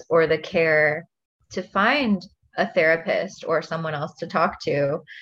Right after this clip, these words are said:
um, because you deserve that space. You deserve someone who is dedicating an hour at a time to listen to you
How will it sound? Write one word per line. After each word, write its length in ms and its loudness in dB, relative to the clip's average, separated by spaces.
um, 540 -2
because 320 0
you 120 4
deserve 360 4
that 200 0
space. 420 -6
You 160 -2
deserve 400 4
someone 460 0
who 260 -4
is 560 0
dedicating 920 -4
an 120 -2
hour 340 4
at 100 4
a 60 2
time 460 0
to 100 -4
listen 420 -4
to 140 -12
you 460 4